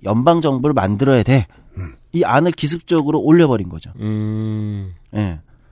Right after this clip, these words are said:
Speaker 3: 아, 그럼 참여자들이 점심 먹을 시간 늦었다고 화내고 막 그랬겠네요.
Speaker 1: 무려 회의가 삼 개월간 거의 백 일 동안 이어지는데요.
Speaker 3: 어.
Speaker 2: 먹으면서 했겠네요.
Speaker 1: 네, 백 일 동안 <laughs> 이어지는데
Speaker 2: 네.
Speaker 3: 샌드위치 유명하대요.
Speaker 2: 네.
Speaker 1: 백 일 동안 거의 이제 이 가둬놓고 하는 회의 비슷한 거거든요.
Speaker 3: 수능 출제위원처럼.
Speaker 1: 네.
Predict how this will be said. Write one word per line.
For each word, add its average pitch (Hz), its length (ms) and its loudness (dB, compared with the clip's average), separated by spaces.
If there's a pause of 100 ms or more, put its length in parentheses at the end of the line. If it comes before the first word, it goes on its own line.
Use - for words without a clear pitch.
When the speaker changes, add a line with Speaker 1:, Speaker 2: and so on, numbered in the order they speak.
(260)
Speaker 3:
아, 107 180 0
그럼 113 140 -2
참여자들이 165 500 -2
점심 123 300 -6
먹을 147 160 0
시간 127 160 -4
늦었다고 110 340 -2
화내고 170 240 -4
막 127 100 -4
그랬겠네요. 98 440 -6 (400)
Speaker 1:
무려 135 340 0
회의가 170 300 -2
삼 214 200 -6
개월간 151 560 0
거의 120 200 -2
백 120 260 2
일 170 200 6
동안 127 380 -2
이어지는데요. 117 680 0
Speaker 3:
어. 104 220 -2
Speaker 2:
먹으면서 127 360 -2
했겠네요. 73 440 -12
Speaker 1:
네, 92 180 -6
백 123 180 0
일 170 80 4
동안 - 240 0
<laughs> 175 80 8
이어지는데 117 720 -2 (160)
Speaker 2:
네. 78 60 -10
Speaker 3:
샌드위치 185 400 -6
유명하대요. 87 380 -6 (200)
Speaker 2:
네. 69 120 -8
Speaker 1:
백 117 220 0
일 165 100 6
동안 151 320 0
거의 113 300 -2
이제 98 400 -4
이 104 260 -8
가둬놓고 147 540 -2
하는 107 300 -6
회의 113 160 -8
비슷한 104 320 -10
거거든요. 87 440 -10
Speaker 3:
수능 170 280 0
출제위원처럼. 110 640 0
Speaker 1:
네. 135 60 4